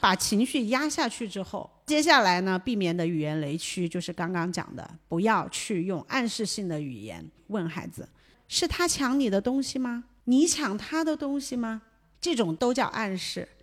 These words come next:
你问你的孩子，“他抢你的东西吗？”你家孩子第一时间说“没有”，那么我们应该怎么做？你应该相信他“没有”，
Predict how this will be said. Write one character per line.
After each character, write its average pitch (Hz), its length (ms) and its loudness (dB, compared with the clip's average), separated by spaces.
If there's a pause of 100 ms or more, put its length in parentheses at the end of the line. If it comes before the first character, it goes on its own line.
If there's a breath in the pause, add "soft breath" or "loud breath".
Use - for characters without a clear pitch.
(120 soft breath)
你 202 200 0
问 240 240 4
你 170 100 0
的 175 80 0
孩 160 240 -4
子 180 160 -12
，“他 - 240 -2
抢 269 340 -2
你 240 120 -2
的 202 120 -2
东 247 220 -2
西 269 140 -4
吗？” 233 260 -2 (220)
你 196 140 0
家 220 220 0
孩 170 300 -2
子 175 220 -6
第 240 280 -2
一 240 60 2
时 196 220 -4
间 202 220 0
说 208 380 -2
“没 185 400 -2
有”， 160 260 -4 (280)
那 233 160 2
么 190 160 0
我 151 120 -2
们 170 140 -2
应 180 100 -4
该 175 160 -6
怎 160 100 -10
么 127 140 -12
做？ 156 240 -16 (200)
你 175 160 -2
应 190 80 0
该 202 120 0
相 214 320 -2
信 208 240 -8
他 170 380 -8
“没 117 300 -18
有”， 143 140 -12